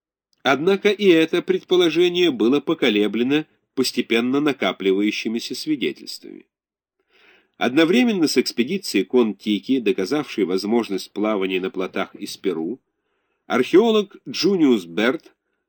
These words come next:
раскопал на перуанском побережье мусорную кучу и обнаружил, что представители одной южноамериканской рыбачьей культуры выращивали и использовали для изготовления разных предметов бутылочную тыкву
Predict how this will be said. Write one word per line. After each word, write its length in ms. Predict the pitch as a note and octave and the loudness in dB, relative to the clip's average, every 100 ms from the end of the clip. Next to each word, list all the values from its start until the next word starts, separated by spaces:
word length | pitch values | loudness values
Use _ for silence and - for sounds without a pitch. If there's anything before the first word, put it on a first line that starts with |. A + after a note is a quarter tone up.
| _ | _
раскопал 640 | - A#2 - D3+ G#3+ B3 | -4 -2 0 0 0 0
на 100 | F#3 | 0
перуанском 640 | B2+ A2 A#2 C3+ - G#2+ F#2 | 2 2 2 0 -2 -6 -4
побережье 580 | F#2 G#2 D3 C#3+ G#2+ | -2 0 0 0 -2
мусорную 720 | F#2 A#2+ C3 A2 F2 E2+ E2 | -2 -2 -2 -4 -4 -4 -6
кучу 520 | - F2+ E2 - D3+ E3 _ _ _ _ _ _ _ - | -8 -10 -10 -8 -10 -10 _ _ _ _ _ _ _ 0
и 100 | G#3+ | 2
обнаружил, 640 | G#3+ G#3+ E3 D#3+ C#3+ D3+ | 4 4 8 8 6 2
что 260 | - - B2 | 0 0 2
представители 720 | B2 B2+ - F#3 A3+ G3+ F3+ | 0 -2 2 2 2 0 2
одной 460 | F3 C#3+ C3+ G3 D#3 | 2 -2 0 0 4
южноамериканской 920 | C#3+ B2 A#2+ A2 A2+ D#3+ C3 - G2 | 2 4 2 2 2 0 -2 -2 0
рыбачьей 440 | G2 B2 A2 G2+ | 2 0 -2 -4
культуры 600 | F2+ G2+ G2+ A3+ G#3 A2+ - _ _ - | -4 -4 -4 -2 0 0 -2 _ _ -8
выращивали 800 | F2+ C3 F#3+ A3 - G3 F#3 F3 | 0 4 4 2 0 0 2 2
и 200 | D#3+ D#3+ | 2 0
использовали 680 | - - F3 D#3+ D3+ D3 C#3+ | -2 0 2 2 2 4 2
для 240 | A#2+ B2 | 4 4
изготовления 680 | A#2 A#2+ B2 B2+ D3 B2+ A2 | 4 2 2 2 2 2 2
разных 400 | B2 A2+ G#2+ G2 | 2 0 -2 -4
предметов 640 | - G#2+ C#3 G#3 G3+ F#3 _ _ _ - | -4 -2 0 0 0 -2 _ _ _ -6
бутылочную 800 | A2 D3 G#3 A3 F#3+ - E3+ C#3 | 0 2 2 0 -2 0 2 2
тыкву 720 | - A#2 F#2+ - G2+ F#3 G3 | 2 -2 -2 -2 -4 -4 -6